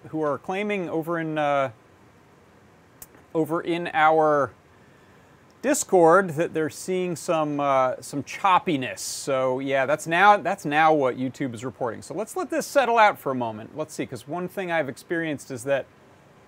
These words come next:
it either gets weird and then fixes itself, or it gets so weird that I've got to, uh, kick it. Gotta hit a button and restart it. So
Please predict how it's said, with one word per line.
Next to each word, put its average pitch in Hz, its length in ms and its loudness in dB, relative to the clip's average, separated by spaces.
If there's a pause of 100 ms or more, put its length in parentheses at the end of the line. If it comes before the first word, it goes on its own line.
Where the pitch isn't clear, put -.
(140)
it 143 140 -10
either 147 420 2
gets 175 400 -4
weird 214 580 2
and 151 280 -4
then 135 160 -4
fixes 254 360 -6
itself, 226 500 0
or 160 160 0
it 147 100 -6
gets 165 260 -4
so 233 300 0
weird 196 400 2
that 170 100 0
I've 156 160 -2
got 160 180 4
to, 139 280 -2
uh, 127 320 0 (1800)
kick - 300 0
it. 107 120 -8 (160)
Gotta 120 380 -6 (320)
hit 156 200 0
a 123 40 0
button 127 300 4
and 120 140 -8
restart 117 420 -6
it. 92 120 -14
So 120 300 -8